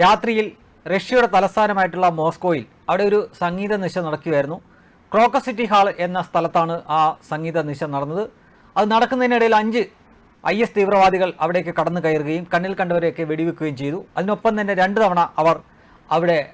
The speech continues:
ആ, ബോംബ് സ്ഫോടനങ്ങൾ നടത്തുകയുണ്ടായി. വെടിവെപ്പിലും സ്ഫോടനത്തിലും അതിനൊപ്പം തന്നെ, ഏ, പുറത്തേക്കുള്ള രക്ഷപ്പെടാനുള്ള ഓട്ടപ്പാച്ചിലിനിടയിലെ തിക്കും തിരക്കിലും ഒക്കെ പെട്ടാണ് നാൽപതോളം ആളുകൾ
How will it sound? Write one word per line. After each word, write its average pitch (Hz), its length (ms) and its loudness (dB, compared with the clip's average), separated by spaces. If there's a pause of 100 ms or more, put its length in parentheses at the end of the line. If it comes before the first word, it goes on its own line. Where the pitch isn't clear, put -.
ആ, 143 120 0 (480)
ബോംബ് 170 260 -2
സ്ഫോടനങ്ങൾ 175 480 -2
നടത്തുകയുണ്ടായി. 160 800 -2 (440)
വെടിവെപ്പിലും 254 680 0 (200)
സ്ഫോടനത്തിലും 240 680 0
അതിനൊപ്പം 208 460 -4
തന്നെ, 202 280 -8 (380)
ഏ, 202 160 0
പുറത്തേക്കുള്ള 190 640 0
രക്ഷപ്പെടാനുള്ള 185 760 0
ഓട്ടപ്പാച്ചിലിനിടയിലെ 180 1120 -2 (160)
തിക്കും 180 220 -6
തിരക്കിലും 180 380 -4
ഒക്കെ 165 140 -6
പെട്ടാണ് 156 560 -2
നാൽപതോളം 156 580 0
ആളുകൾ 147 320 -2